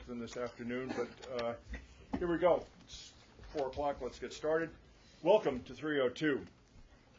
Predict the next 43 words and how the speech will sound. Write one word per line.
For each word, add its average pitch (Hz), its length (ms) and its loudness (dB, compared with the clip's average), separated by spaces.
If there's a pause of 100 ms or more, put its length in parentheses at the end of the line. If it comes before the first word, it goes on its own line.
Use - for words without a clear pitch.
(100)
Welcome 214 300 2
to 147 160 -2
a 117 40 -2
class 180 540 -4 (140)
that 131 100 -16
combines 147 500 -4
technical 214 480 -4
content 143 540 -4 (540)
with 294 120 -6
an 285 80 -6
attempt 226 280 -2
to 165 80 -6
show 196 300 6
some 165 220 -4
of 151 60 -4
the 156 60 4
ways 143 380 2
in 139 120 -8
which 143 140 -8
accounting 143 580 -2
is 127 280 -8 (260)
a 104 40 -12
vital 165 400 8
part 139 440 4
of 120 80 -8
a 127 60 -2
much 147 360 2 (100)
larger 135 340 4
world, 123 440 6 (680)
how - 80 2
communication 185 680 6
skills 156 440 4
are 123 120 0
part 196 340 6
of 160 80 -2
that 147 160 4
essential 143 420 -6
skill 185 300 0
set 160 320 0
that 123 120 -10
will 135 100 -4
help 170 240 -4
you, 170 180 -8